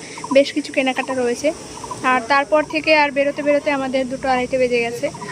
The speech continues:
তো ঝটপট গেছি, বাজারগুলো কমপ্লিট করে আবার চলেও এসেছি বাড়িতে। এখন সব রান্নাবান্না চলছে, ওই যে ওইদিকে সবাই রান্নাবান্না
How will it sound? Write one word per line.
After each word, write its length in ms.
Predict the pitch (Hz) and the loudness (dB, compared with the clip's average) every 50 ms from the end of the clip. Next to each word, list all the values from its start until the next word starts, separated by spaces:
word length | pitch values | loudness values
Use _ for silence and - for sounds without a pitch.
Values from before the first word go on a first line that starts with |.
| - - - - | -12 -10 -4 -2
তো 80 | 294 262 | 0 4
ঝটপট 380 | 294 285 277 269 - 320 302 277 262 | 4 4 4 4 4 2 2 4 4
গেছি, 320 | 302 302 302 - 339 339 | 2 2 4 2 2 2
বাজারগুলো 500 | 294 285 262 254 285 277 254 277 294 285 - - - | 4 2 2 0 -2 -4 -4 -4 -4 -4 -4 -6 -8
কমপ্লিট 360 | 269 269 262 277 285 294 - - - | -8 -6 -4 -4 -4 -6 -4 -2 -2
করে 160 | 277 269 285 294 269 | 0 0 0 0 0
আবার 120 | 262 254 | -2 -4
চলেও 320 | 254 - 262 247 247 254 269 | -4 -4 -6 -4 0 0 0
এসেছি 280 | 269 262 - - 311 | 0 -2 -4 -4 -2
বাড়িতে। 300 | 285 269 247 247 240 - | 0 0 0 0 0 0
এখন 260 | 330 269 262 - 277 277 | 0 0 0 -2 -4 -2
সব 180 | - 294 277 | 0 0 0
রান্নাবান্না 480 | 254 233 226 233 247 254 262 262 262 262 | 0 0 0 0 -2 -2 -2 0 -2 -2
চলছে, 380 | - 262 247 233 247 - - - - - - - - - - - 247 | 0 0 0 0 0 0 -2 -2 0 -2 -2 -6 -8 -10 -8 -6 -2
ওই 120 | 247 247 | -2 2
যে 100 | 240 269 | 6 6
ওইদিকে 360 | 262 254 233 262 247 - 302 294 - - - - - - - - - | 6 6 6 4 2 2 2 2 0 -4 -14 -18 -18 -18 -16 -12 -10
সবাই 380 | - - 269 254 247 254 254 254 | -2 2 4 4 6 6 6 4
রান্নাবান্না 440 | 247 240 247 247 247 254 254 262 | 4 2 -2 -4 -4 -4 -4 -6